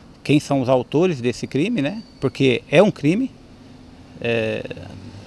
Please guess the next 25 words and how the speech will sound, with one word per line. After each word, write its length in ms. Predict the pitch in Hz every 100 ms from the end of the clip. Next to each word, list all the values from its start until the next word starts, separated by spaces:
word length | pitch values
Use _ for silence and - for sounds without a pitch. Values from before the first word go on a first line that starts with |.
| -
não 160 | 143 160
só 180 | - 131
o 40 |
bullying 240 | 120 160 139
como 200 | 131 117
o 20 |
cyberbullying, 580 | 127 113 110 131 202 190
que 140 | 160
ele 160 | 147 147
entra 220 | 160 147
ali, 280 | 131 160 - - - - -
é, 60 |
os 120 | 143
crimes 460 | - 160 170 147 -
que 120 | - 151
ali 240 | 147 147
entram 260 | 143 143 135
é 120 | 135
a 80 | 123
difamação, 840 | 165 - 170 151 - 165 180 170
a 80 | 143
calúnia, 680 | - 127 123 175 202 208 156
a 140 | - 127
injúria. 500 | 117 113 175 226 220 - - - - - - - - - - - - -
E, 840 | 143 147 139 131 123 120 120